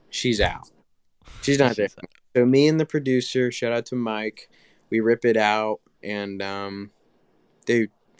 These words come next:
Speaker 1: we get the, we get the first verse and the chorus and the second chorus done. We don't have a second verse and we don't have a bridge. And I sent him a bridge maybe, like,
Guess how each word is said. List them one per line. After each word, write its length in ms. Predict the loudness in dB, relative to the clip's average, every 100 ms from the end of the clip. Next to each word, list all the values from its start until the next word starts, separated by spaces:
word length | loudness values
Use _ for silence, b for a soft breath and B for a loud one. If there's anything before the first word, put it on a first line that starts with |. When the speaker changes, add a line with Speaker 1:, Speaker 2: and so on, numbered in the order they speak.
| b b b b -2
Speaker 1:
we 140 | 0
get 200 | 2 0
the, 220 | 2 2
we 120 | 2 0
get 180 | -2
the 80 | -4
first 340 | -4 -2 -2 0
verse 600 | 2 4 2 -4 -8 -12 _ -6
and 380 | -2 -2 -2 -2
the 380 | -2 -2 -4 -8 _ _ _ _ _ _ _ _ _ _ _ _ _
chorus 600 | 0 4 6 4 0 -10 -6
and 160 | -4 -4
the 40 |
second 380 | -4 -6 -6 -10
chorus 400 | -2 -2 -2 -6
done. 280 | -6 -6 -2
We 80 |
don't 160 | -2 0
have 100 | 0
a 60 | 0
second 340 | 0 0 0
verse 220 | 0 0
and 60 | -2
we 60 |
don't 140 | -2 -4
have 100 | -8
a 20 |
bridge. 460 | -6 -6 -8 -12 -18 b b b b -4
And 180 | 0 0
I 160 | 0 -2
sent 420 | -2 0 0 0
him 120 | -2
a 40 | -2
bridge 520 | 0 2 2 -2 -2
maybe, 340 | -2 0 -2
like, 380 | -2 -4 -4